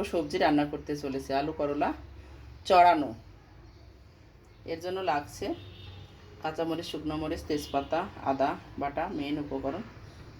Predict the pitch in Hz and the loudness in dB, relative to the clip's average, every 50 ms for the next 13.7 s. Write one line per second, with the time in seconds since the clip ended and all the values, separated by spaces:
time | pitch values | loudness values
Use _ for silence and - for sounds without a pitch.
0 | - - - - - 160 156 151 147 147 147 - 160 151 151 151 147 147 151 147 | -6 -6 -4 0 2 4 6 6 6 4 4 4 4 4 4 4 2 0 0 2
1 | 147 139 143 147 147 147 160 185 254 208 180 - - 160 135 135 - 127 131 131 | 2 2 2 0 -2 -2 -2 -2 0 0 0 0 0 0 0 0 0 -4 -8 -8
2 | - - 123 123 131 131 135 - - 123 120 120 101 101 - - - 175 185 196 | -8 -6 -6 -6 -6 -6 -6 -8 -8 -6 -6 -6 -8 -10 -12 -2 2 2 4 4
3 | 214 226 226 185 185 - - 208 202 170 147 143 135 143 156 175 214 269 - - | 4 4 4 4 2 4 2 4 4 6 4 4 2 0 0 0 -2 -2 -4 -8
4 | - - - - - - 175 190 208 220 233 - 220 180 180 - - 202 196 - | -14 -16 -18 -14 -10 -8 -6 -4 -2 -2 -2 0 0 -2 0 2 2 2 2 0
5 | - 180 180 185 - 175 165 160 160 160 - 170 160 170 170 165 160 165 165 170 | 0 -2 -2 0 2 2 2 4 2 2 0 -2 0 0 0 2 2 0 0 0
6 | - 233 - - 175 160 156 156 151 151 - - 170 160 147 143 131 139 135 135 | -2 -6 -6 -4 -2 2 4 6 6 6 6 4 4 4 4 4 2 2 2 2
7 | 135 131 131 - - 131 - 127 131 135 127 127 117 117 - - 113 127 135 113 | 2 0 -2 -2 -4 -4 -2 -2 -2 -2 0 0 -2 -2 0 0 0 0 -2 -4
8 | 113 - - - - - - - - - - - - 147 147 185 190 185 156 147 | -8 -10 -14 -16 -16 -16 -16 -16 -16 -16 -10 -4 -4 -2 0 0 2 2 2 2
9 | 185 233 - - - - - - - - - - - - - - - - - - | 2 0 -2 -4 -6 -12 -16 -16 -16 -18 -18 -18 -16 -16 -16 -16 -14 -16 -16 -16
10 | - - - - - - - - - - - - - - - - - - - - | -18 -18 -18 -18 -18 -18 -18 -18 -18 -18 -18 -18 -18 -18 -16 -16 -16 -16 -16 -16
11 | - - - - - - - - 147 147 143 143 143 - - - 139 139 - 139 | -16 -16 -16 -16 -16 -14 -6 0 2 4 4 4 4 2 0 0 0 2 2 2
12 | 135 135 127 135 135 131 131 135 135 170 208 - - - - - - - - - | 0 2 2 0 0 0 0 0 2 2 2 2 0 -6 -8 -8 -6 -6 -6 -6
13 | - - - - - - - - - - - - 143 143 | -6 -6 -8 -8 -8 -8 -8 -8 -8 -6 -2 0 0 0